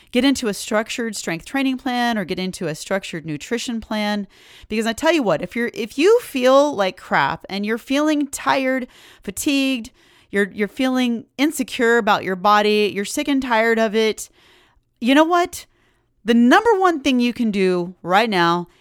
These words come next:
is to take action. The minute you start taking action and taking steps, things change. You are gonna start already. It doesn't take reaching a,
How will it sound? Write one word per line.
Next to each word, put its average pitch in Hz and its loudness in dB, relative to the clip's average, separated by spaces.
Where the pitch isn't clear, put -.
is 170 -6
to 190 -6
take 202 -4
action. 175 -6
The 180 -2
minute 311 2
you 285 0
start 247 -2
taking 233 -4
action 185 -4
and 160 -4
taking 220 -4
steps, 196 -4
things 220 0
change. - -10
You 247 0
are 208 0
gonna 214 -4
start 196 -2
already. 247 4
It 220 -4
doesn't 285 2
take 285 -2
reaching 247 -2
a, 247 0